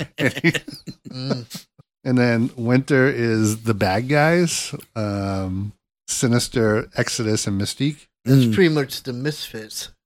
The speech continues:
Speaker 1: Yeah, that's what
Speaker 3: Yeah,
Speaker 1: they say
Speaker 3: right,
Speaker 1: when they
Speaker 3: yeah.
Speaker 1: do that. Um, Exodus, I don't know much about. I know he had a big event in the nineties. So
Speaker 3: I, I,
Speaker 2: Who?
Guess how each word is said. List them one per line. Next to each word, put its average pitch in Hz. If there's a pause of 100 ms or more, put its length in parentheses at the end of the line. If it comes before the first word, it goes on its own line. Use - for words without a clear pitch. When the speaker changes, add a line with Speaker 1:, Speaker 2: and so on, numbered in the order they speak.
(240)
Speaker 1:
Yeah, 123
that's 120
what 135
Speaker 3:
Yeah, 120
Speaker 1:
they 110
say 117
Speaker 3:
right, 123
Speaker 1:
when 107
they -
Speaker 3:
yeah. 113
Speaker 1:
do 95
that. 87 (480)
Um, 101 (160)
Exodus, 170
I 139
don't 131
know 113
much 104
about. 92 (100)
I 117
know 113
he 113
had 110
a 98
big 104
event 104
in 101
the 95
nineties. 98
So -
Speaker 3:
I, 151 (200)
I, 143
Speaker 2:
Who? 156